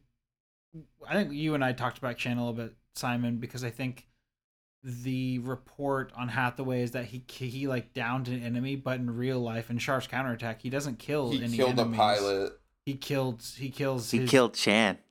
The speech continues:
Speaker 1: like, like, who he's supposed to be with. Yeah. He killed
Speaker 2: Mm-hmm.
Speaker 1: Chan, who's supposed to be on the Federation side, so
Speaker 2: Yeah.
Speaker 1: he's definitely, um,
Speaker 2: Probably a, probably a
Speaker 1: s-,
Speaker 2: nod to that.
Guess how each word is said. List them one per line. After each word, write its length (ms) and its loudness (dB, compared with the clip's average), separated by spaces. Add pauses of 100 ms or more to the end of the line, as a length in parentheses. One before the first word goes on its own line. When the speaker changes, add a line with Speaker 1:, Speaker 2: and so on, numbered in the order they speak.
(320)
Speaker 1:
like, 200 -6
like, 280 -8
who 160 0
he's 120 2
supposed 240 -6
to 60 -8
be 160 0
with. 340 -4 (600)
Yeah. 280 -4 (400)
He 80 -6
killed 140 -2
Speaker 2:
Mm-hmm. 80 -4
Speaker 1:
Chan, 280 0
who's 100 -2
supposed 180 -8
to 60 -16
be 100 -4
on 360 -2
the 60 -4
Federation 560 -4
side, 500 -8
so 340 -10
Speaker 2:
Yeah. 380 -2 (160)
Speaker 1:
he's 240 -2
definitely, 720 -2
um, 480 -4
Speaker 2:
Probably 400 4
a, 280 0 (220)
probably 300 2
a 20 0
Speaker 1:
s-, 100 -2
Speaker 2:
nod 300 2
to 100 0
that. 480 4